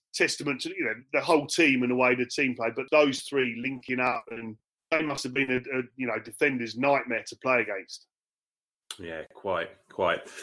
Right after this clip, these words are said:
Speaker 2: All right, Danny, I just wanna come to you. Um, we went eleven games undefeated at the start of that season.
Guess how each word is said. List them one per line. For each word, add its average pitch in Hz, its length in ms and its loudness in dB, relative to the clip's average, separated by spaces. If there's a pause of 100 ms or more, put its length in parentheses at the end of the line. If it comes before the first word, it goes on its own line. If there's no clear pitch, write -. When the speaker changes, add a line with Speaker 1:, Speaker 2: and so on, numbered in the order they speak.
(240)
Speaker 2:
All 170 80 10
right, 147 320 8
Danny, 180 260 8
I 156 60 8
just 190 160 2
wanna 220 140 4
come 175 200 4
to 147 120 0
you. 98 480 6
Um, 120 400 6 (360)
we 185 160 8
went 185 280 6
eleven 160 420 6
games 135 380 6
undefeated 123 560 2
at 104 120 -2
the - 60 -6
start 113 320 4
of - 80 -4
that 104 160 4
season. 90 500 0